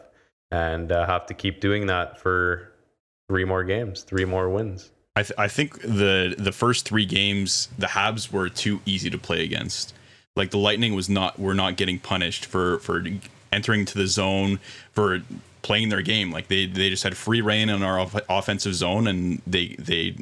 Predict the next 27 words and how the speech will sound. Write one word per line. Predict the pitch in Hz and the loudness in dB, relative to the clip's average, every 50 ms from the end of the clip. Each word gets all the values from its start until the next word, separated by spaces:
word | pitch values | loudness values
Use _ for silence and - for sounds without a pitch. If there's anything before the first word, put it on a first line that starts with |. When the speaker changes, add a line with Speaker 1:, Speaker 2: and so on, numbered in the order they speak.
| - - | -10 -4
Speaker 2:
weren't | 95 98 107 110 | -2 -2 0 0
getting | 107 104 104 95 | 0 0 -2 -2
punished | - 110 107 101 - - | -2 0 -2 0 -2 0
at | 95 | -2
all. | 95 92 92 - | -2 -2 -2 -4
So | - - - 87 90 90 98 - - - - - - _ _ - 98 | -6 -4 -4 -2 -2 -2 -6 -6 -14 -20 -20 -20 -20 _ _ 0 2
us | 110 117 - | 2 2 0
coming | - - 113 110 107 101 | -2 0 0 2 2 2
back | 95 98 104 113 117 - | 4 4 4 2 2 0
and | 104 98 | -2 2
really | 98 101 101 | 2 2 2
laying | 95 95 95 95 101 98 | 2 2 0 0 0 0
the | 95 | -2
body | 90 95 98 98 101 | 0 0 2 2 2
this | 101 104 101 - | 2 0 0 0
game, | - 101 104 107 110 117 117 | 0 0 2 2 2 0 0
especially | 104 - - - 95 95 - - 98 | -2 -4 -2 -2 -2 -2 0 0 0
with | 92 87 | 0 0
Shea | - - 98 95 | 0 0 0 0
Weber, | 92 90 90 92 92 101 101 101 101 - - - - _ _ _ _ _ _ _ _ _ _ _ _ _ _ - | 0 0 0 2 2 4 4 2 2 -2 -14 -20 -20 _ _ _ _ _ _ _ _ _ _ _ _ _ _ 0
it's, | 95 87 - - - - | 0 0 0 -4 -4 0
yeah, | - 101 98 85 82 - - - - | 2 2 2 2 0 -6 -12 -8 -2
like | - 92 95 - 101 | 0 0 0 0 -2
you | 92 | -2
said, | - 101 92 85 - - - | 0 2 2 2 0 -2 -2
it | 87 90 - | -2 -2 0
made | 78 95 92 90 90 - | 0 2 2 2 0 -2